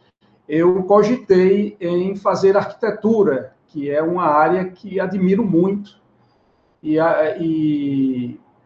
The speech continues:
nesse momento eu comecei a fazer estudos, né, de desenho arquitetônico, até que descobri que a minha vocação não era aquela. Eu não tinha a propensão,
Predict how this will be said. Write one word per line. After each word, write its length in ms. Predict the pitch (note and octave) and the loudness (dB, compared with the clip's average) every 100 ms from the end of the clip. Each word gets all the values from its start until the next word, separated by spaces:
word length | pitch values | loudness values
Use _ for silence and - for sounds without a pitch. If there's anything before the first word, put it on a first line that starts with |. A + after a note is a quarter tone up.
| _ _ _ - | _ _ _ -16
nesse 440 | D#3+ E3+ G3 G3+ | -2 2 2 2
momento 680 | F#3+ D#3+ E3 F#3 F#3 G#3+ G3 | 0 4 4 2 0 4 6
eu 400 | F#3+ G3 F#3+ - _ _ _ _ | 6 4 2 -8 _ _ _ _
comecei 320 | E3 E3 F3+ | -2 0 2
a 40 | E3+ | 0
fazer 280 | E3 D#3 | 0 0
estudos, 880 | F#3 - - G3+ A#3+ B3+ A#3+ - - - | -2 -4 0 2 2 0 -6 -10 -20 -18
né, 160 | D#3+ | -16
de 100 | E3+ | -12
desenho 800 | C#3+ D3+ C3 D#3 D3+ C#3+ C3 B2+ B2 | -4 -4 -2 -2 0 -2 -4 -8 -14
arquitetônico, 1040 | - - F3 E3 - F3+ G#3 A#3+ - - _ _ _ - | -18 -6 -2 -2 0 2 2 0 -6 -16 _ _ _ -2
até 380 | E3 - G3+ G#3 | -2 2 0 0
que 120 | A#3 | -4
descobri 540 | - - C4 G3 A3+ | -6 -2 2 4 2
que 120 | - A#3 | 2 0
a 40 | |
minha 160 | A3+ G#3 | 2 2
vocação 640 | G#3 G#3+ F3 - F#3 G3 | 2 2 0 0 0 2
não 180 | G#3 F3 | 2 4
era 200 | F3 G3+ | 4 2
aquela. 500 | G3+ D#3+ A#2 - _ _ _ _ _ _ _ _ | 2 0 0 -6 _ _ _ _ _ _ _ _
Eu 160 | A#2 B2 | -10 -6
não 180 | C#3+ C#3 | -4 -6
tinha 1160 | - E3 E3 F3 E3+ E3 D#3 C#3+ C3+ A#2+ - - _ _ _ _ | -4 2 4 4 4 6 6 4 2 -2 -8 -18 _ _ _ _
a 240 | A#2+ B2+ C3 | -4 -2 -2
propensão, 1080 | - G3+ G#3+ A3 F3+ - - F#3+ A3+ C4 C4+ | 0 2 4 4 2 0 2 4 4 2 -2